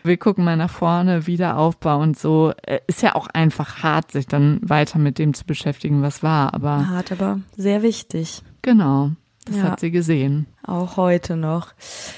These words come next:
Speaker 2: Naja, die Studierenden beschreiben Grete jedenfalls so, dass sie ihnen extrem viel Halt auch in der Zeit gegeben hat und Orientierung. Und da sind wir wieder <laughs> bei dem Anfangsthema, ne? Also irgendwie,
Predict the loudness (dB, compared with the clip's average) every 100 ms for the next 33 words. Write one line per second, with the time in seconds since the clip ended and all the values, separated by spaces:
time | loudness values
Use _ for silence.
0 | -6 2 4 4 4 2 2 0 0 2
1 | 4 6 4 2 4 4 4 4 4 4
2 | 2 0 0 2 4 2 -4 -12 -14 -14
3 | -8 -2 0 2 2 0 -4 -2 -2 -4
4 | -8 -2 0 0 0 -2 2 4 4 4
5 | 0 0 0 -2 -2 0 -2 -2 -6 -4
6 | -2 0 -2 -2 -6 -6 -2 -2 -2 -4
7 | -4 -2 0 2 2 2 -4 -16 -20 -20
8 | -6 -2 -2 -2 -8 -2 0 0 -2 -2
9 | -2 2 2 2 2 4 4 4 2 2
10 | 0 2 2 0 -2 -4 -2 0 0 0
11 | 0 0 0 0 -2 -4 -4